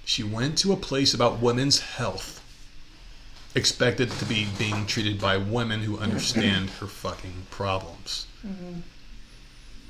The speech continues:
Speaker 1: The former solicitor made the request after a transgender nurse entered her pre-op examination room uninvited. The hospital originally accused her of discriminating against the nurse, but has since apologized for breaching Miss Steele's privacy and dignity.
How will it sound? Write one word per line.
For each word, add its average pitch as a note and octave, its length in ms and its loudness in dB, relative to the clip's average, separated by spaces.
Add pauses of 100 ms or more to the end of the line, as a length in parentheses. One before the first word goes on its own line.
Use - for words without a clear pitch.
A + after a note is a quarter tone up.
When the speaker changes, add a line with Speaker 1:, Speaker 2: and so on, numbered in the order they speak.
(460)
Speaker 1:
The B2+ 60 -2
former F#3+ 260 4
solicitor E3 380 6
made C3+ 140 6
the B2 60 4
request C3+ 380 4
after A2 180 4
a F#2+ 40 4
transgender A#2+ 640 2
nurse D#3+ 340 2
entered B2 240 2
her G#2 100 4
pre-op C#3 400 2
examination A2 800 2
room G#2 200 2
uninvited. G#2 600 2 (400)
The G#2 60 -4
hospital A#2 380 2
originally C#3 420 2
accused E3 340 -2
her D3 80 -2
of C3 60 -4
discriminating B2 540 0
against G2+ 280 0
the G#2 80 -2
nurse, A2+ 260 0
but G#2+ 120 -2
has G2 120 2
since C#3 180 -2
apologized A#2 600 -2
for B2 80 -2
breaching A2+ 380 -2
Miss G2 140 0
Steele's F#2+ 260 -2
privacy G#2+ 580 -2
and G2 280 0
dignity. A2+ 480 0